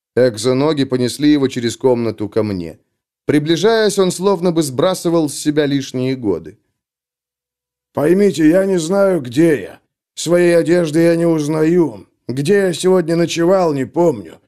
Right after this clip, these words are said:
Speaker 2: Пожалуйста, не смейтесь надо мной.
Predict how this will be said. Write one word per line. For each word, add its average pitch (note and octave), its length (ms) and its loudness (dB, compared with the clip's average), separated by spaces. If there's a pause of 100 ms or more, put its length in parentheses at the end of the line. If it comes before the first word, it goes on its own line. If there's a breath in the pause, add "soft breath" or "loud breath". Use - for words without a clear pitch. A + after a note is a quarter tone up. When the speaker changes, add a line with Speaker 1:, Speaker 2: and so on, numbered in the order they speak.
(360)
Speaker 2:
Пожалуйста, A3 800 -2
не G#3 160 2
смейтесь A#3 720 -2
надо A#2 260 -2
мной. E2 380 -10